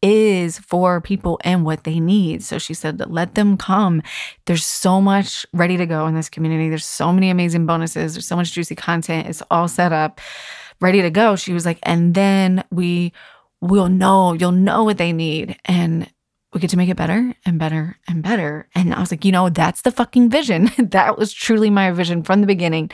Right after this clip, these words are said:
is to create the community and trust that once I see who's joining it, once I watch it all play out, I'm just taking the first step on the stone. And I've taken a couple steps on the stones and they just keep popping up. And then the next one's going to appear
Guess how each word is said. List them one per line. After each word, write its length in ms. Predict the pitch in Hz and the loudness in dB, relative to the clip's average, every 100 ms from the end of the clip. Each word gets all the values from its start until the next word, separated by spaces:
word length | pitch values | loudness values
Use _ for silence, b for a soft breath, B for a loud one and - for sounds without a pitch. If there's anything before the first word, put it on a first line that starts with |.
| B B B B B - | B B B B B 0
is 260 | 175 165 - | 0 0 -4
to 100 | 175 | -10
create 420 | - 170 175 - | -6 -2 -2 -2
the 80 | 170 | -6
community 560 | - 170 185 165 156 | 0 4 4 2 0
and 160 | 160 156 | 0 0
trust 1000 | 151 175 - 156 - - - - - - _ _ B B B B B B B B | 0 0 2 4 4 2 -8 -14 -16 -20 _ _ B B B B B B B B
that 520 | - 165 160 151 156 - _ _ | 2 2 2 -2 -4 -8 _ _
once 380 | - 165 185 196 | -2 2 4 4
I 120 | 202 | 2
see 220 | 196 - 190 | -2 0 0
who's 220 | 190 170 | 0 -2
joining 400 | 160 175 180 180 | -2 0 2 2
it, 160 | 175 | 0
once 280 | - 185 185 | 0 0 0
I 100 | 175 | -2
watch 420 | 170 175 214 214 | -4 -4 -6 -4
it 80 | 214 | 0
all 200 | 202 185 | 2 2
play 340 | 180 170 170 160 | 0 -2 -2 -2
out, 380 | 165 165 165 - | -2 0 -2 -2
I'm 200 | 165 185 | 0 2
just 160 | 185 - | 0 -2
taking 360 | 185 - 180 | -4 0 0
the 100 | 170 | -2
first 380 | 160 185 175 - | -4 -6 -6 -8
step 300 | - 175 175 | -6 -6 -4
on 140 | 175 | -4
the 60 | 165 | -6
stone. 440 | - 185 180 170 160 B B | -6 -4 -2 -4 -6 B B
And 80 | 180 | -4
I've 60 | 175 | -2
taken 300 | - 190 196 | 0 0 0
a 40 | |
couple 300 | 185 - 202 | 2 0 0
steps 320 | 190 185 165 | -2 -2 0
on 100 | 165 | -2
the 60 | 165 | -2
stones 360 | - 226 202 170 | 0 2 2 0
and 80 | |
they 60 | 170 | -2
just 220 | 165 170 | -4 -6
keep 200 | - 220 | -4 -4
popping 300 | 196 180 196 | -2 -2 2
up. 140 | 196 175 | 2 4
And 100 | 180 | 2
then 120 | 180 | 4
the 100 | 196 | 4
next 280 | 220 220 - | 2 0 0
one's 280 | 208 190 | 0 0
going 380 | 170 185 185 180 | 0 -2 0 -2
to 280 | 170 170 165 - | -2 -2 -2 -4
appear 440 | - 202 190 185 | -4 0 2 0